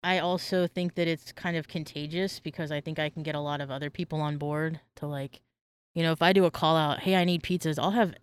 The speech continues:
almost every pizzeria in this town donating pizza, and I just go pick it up, and then we feed a homeless camp, you know?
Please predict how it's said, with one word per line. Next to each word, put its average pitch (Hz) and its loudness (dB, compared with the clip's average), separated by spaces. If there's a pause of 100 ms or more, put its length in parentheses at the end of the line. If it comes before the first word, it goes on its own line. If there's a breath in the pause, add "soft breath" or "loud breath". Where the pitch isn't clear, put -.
almost 180 0
every 170 -2
pizzeria 165 -4
in 160 0
this 151 -4
town 165 -2
donating 147 -2
pizza, 160 -6
and 143 -4
I 143 -2
just 147 -6
go 156 -2
pick - -2
it 143 -2
up, 151 0
and 139 -6
then 143 -6 (440 loud breath)
we 175 2
feed 170 0
a 151 2
homeless 165 0
camp, 135 -8
you 143 -4
know? 143 -4